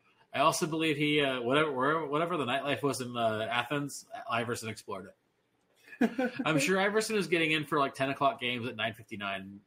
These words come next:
Speaker 1: uh, <laughs> had come directly from the club. I'm serious. That was his whole bag.
Speaker 2: Mm-hmm.
Speaker 1: It'd be like, "We have a game at noon." He rolls in at eleven, eyes still bloodshot from partying. He's like, "All right, I guess I'm gonna score thirty." <laughs> And
Speaker 2: Tell
Speaker 1: he
Speaker 2: me we're gonna
Speaker 1: would.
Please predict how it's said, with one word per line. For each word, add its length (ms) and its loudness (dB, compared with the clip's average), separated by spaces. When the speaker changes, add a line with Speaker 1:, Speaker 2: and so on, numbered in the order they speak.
Speaker 1:
uh, 240 -6
<laughs> 40 -20
had 400 -4
come 200 -2
directly 380 -4
from 180 -10
the 60 -12
club. 280 -10
I'm 160 0
serious. 460 4
That 100 4
was 140 2
his 100 0
whole 140 4
bag. 400 4
Speaker 2:
Mm-hmm. 400 -6
Speaker 1:
It'd 80 -2
be 80 4
like, 440 4
"We 60 4
have 100 0
a 40 -4
game 220 4
at 120 -2
noon." 260 2
He 60 -2
rolls 240 4
in 80 6
at 60 4
eleven, 520 2
eyes 280 0
still 160 0
bloodshot 580 -2
from 140 -6
partying. 420 0
He's 140 -10
like, 120 -8
"All 120 2
right, 240 6
I 40 4
guess 180 2
I'm 60 -4
gonna 120 0
score 240 0
thirty." 380 0
<laughs> 60 -6
And 60 -4
Speaker 2:
Tell 60 0
Speaker 1:
he 80 6
Speaker 2:
me 60 4
we're 80 6
gonna 120 8
Speaker 1:
would. 80 6